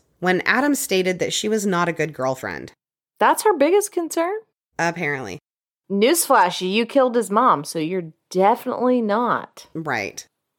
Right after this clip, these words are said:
Speaker 1: The defense kept trying to throw all the suspicion onto Bill and Adam, but they never brought up any actual evidence against them or how they could have done this. They kind of were just slandering their name.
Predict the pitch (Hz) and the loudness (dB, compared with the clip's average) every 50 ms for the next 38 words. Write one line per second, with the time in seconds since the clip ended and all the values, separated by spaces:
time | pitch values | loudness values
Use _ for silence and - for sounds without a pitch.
0 | _ _ _ _ _ _ _ _ _ _ 220 233 311 254 330 320 - 269 269 339 | _ _ _ _ _ _ _ _ _ _ 0 2 4 4 4 2 4 2 4 4
1 | 427 - - - 359 320 - - 254 240 247 247 247 254 226 220 220 214 - - | 2 2 2 0 -2 0 0 2 2 2 2 0 -2 0 2 4 4 4 2 2
2 | - 160 175 185 208 208 202 214 - - 208 - - - 185 180 - - 196 190 | 2 4 4 4 4 2 0 -2 -2 -2 -4 -6 -2 0 0 0 0 0 0 0
3 | 190 190 - 170 175 185 180 - - 190 185 180 175 175 160 - 160 160 175 175 | 0 0 0 0 -2 -2 -4 -4 -4 -2 -2 0 -2 -2 0 0 2 2 2 2
4 | 170 - - 147 147 151 180 190 202 208 208 214 208 - - _ 226 214 214 254 | 0 0 0 0 2 2 2 2 2 2 0 0 -4 -6 -2 _ -2 2 4 2
5 | 254 254 254 262 294 - 427 427 427 302 285 269 269 269 262 262 226 214 214 196 | 4 4 4 2 4 4 2 0 2 2 2 4 4 4 2 2 2 0 0 0
6 | - - - 175 202 226 - - - 196 - - - 151 160 180 202 220 226 220 | -2 -4 -4 -4 -2 -2 -4 -4 -2 -2 -2 0 0 0 2 2 2 0 0 0
7 | - 220 - 247 247 240 - - 254 247 247 226 190 185 180 - 190 190 185 190 | -2 0 2 2 2 2 2 2 2 2 4 4 2 0 2 2 0 2 2 0
8 | 180 - 190 180 165 - 156 143 147 135 101 - - - 185 185 - 277 339 349 | 0 0 -2 -2 0 0 0 0 0 -2 -4 -4 -4 -4 -4 -2 0 0 2 2
9 | 285 247 220 175 185 180 180 - - - - - - - 185 180 180 185 180 180 | 2 2 0 2 0 0 -2 -4 -10 -12 -8 -6 0 2 2 4 4 4 4 4
10 | 175 170 165 156 151 143 139 131 107 87 82 85 90 | 4 4 2 2 0 0 -2 -2 -4 -4 -6 -10 -12